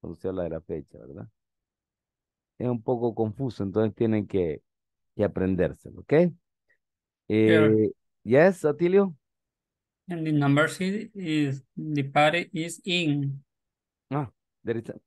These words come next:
Speaker 1: nos equivocamos. The party
Speaker 2: I
Speaker 1: is
Speaker 2: don't know.
Speaker 1: in. <gasps> You're right, nos hemos equivocado. Qué oso para el teacher, permítame.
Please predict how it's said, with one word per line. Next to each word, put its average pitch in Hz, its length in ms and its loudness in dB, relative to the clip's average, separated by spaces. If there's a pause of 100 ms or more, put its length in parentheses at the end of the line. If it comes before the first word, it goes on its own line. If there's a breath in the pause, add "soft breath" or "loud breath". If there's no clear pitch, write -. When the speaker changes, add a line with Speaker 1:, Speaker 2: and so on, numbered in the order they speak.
Speaker 1:
nos 104 140 -2
equivocamos. 107 680 0 (1900)
The 95 120 -4
party 110 340 2
Speaker 2:
I 127 40 4
Speaker 1:
is 135 180 2
Speaker 2:
don't - 40 -
know. 139 120 2
Speaker 1:
in. 156 320 0 (1080)
<gasps> 269 880 0 (280)
You're 127 420 4
right, 135 600 4
nos 110 160 0
hemos 127 180 -4
equivocado. 117 1160 -2 (360)
Qué 104 120 -4
oso 110 380 0
para 95 160 -4
el 90 100 -10
teacher, 107 340 -4
permítame. 87 600 -4